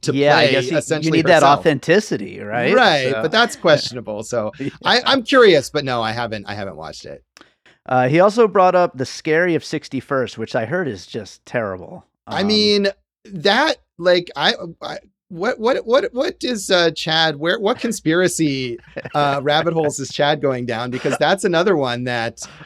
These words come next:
Speaker 2: I don't wanna
Speaker 1: uh,
Speaker 2: know.
Speaker 1: is, uh, is Dasha Nekrasova, who, uh, is from Las Vegas, by
Speaker 2: Yeah,
Speaker 1: the way.
Speaker 2: yeah.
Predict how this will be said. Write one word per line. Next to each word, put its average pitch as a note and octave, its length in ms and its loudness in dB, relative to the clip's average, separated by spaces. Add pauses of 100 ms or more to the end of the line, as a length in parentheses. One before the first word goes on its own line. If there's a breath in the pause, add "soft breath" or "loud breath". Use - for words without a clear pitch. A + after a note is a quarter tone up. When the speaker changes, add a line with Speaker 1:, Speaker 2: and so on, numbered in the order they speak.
(120)
Speaker 2:
I D#3+ 140 4
don't D3+ 80 4
wanna B2 280 2
Speaker 1:
uh, A#2+ 60 -2
Speaker 2:
know. G#2 300 -10
Speaker 1:
is, C#3 480 0
uh, B2 360 0
is C3+ 220 -2
Dasha D3+ 320 2
Nekrasova, C#3 800 0 (180)
who, D#3 400 4
uh, C#3+ 280 2 (180)
is A#3+ 160 -4
from A#3 200 0
Las D3 220 2
Vegas, G#2 560 -6 (240)
by C3+ 60 -4
Speaker 2:
Yeah, A3 240 4
Speaker 1:
the G#3+ 100 8
way. - 120 0
Speaker 2:
yeah. F3 360 2